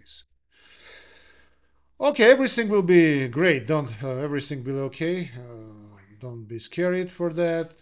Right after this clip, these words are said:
Uh, everything will be okay. Uh, don't forget to subscribe and follow the channel. Finally, this channel I created for you, huh?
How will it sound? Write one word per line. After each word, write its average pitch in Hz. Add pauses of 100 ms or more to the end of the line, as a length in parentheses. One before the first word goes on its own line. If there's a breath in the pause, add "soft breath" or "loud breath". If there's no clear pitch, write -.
(180)
Uh, 127
everything 123
will 117
be 117
okay. 175
Uh, 135
don't 156
forget 151
to 160
subscribe 156
and 143
follow 160
the 156
channel. 156 (280 soft breath)
Finally, 190
this 180
channel 220
I 175
created 185
for 185
you, 175
huh? 147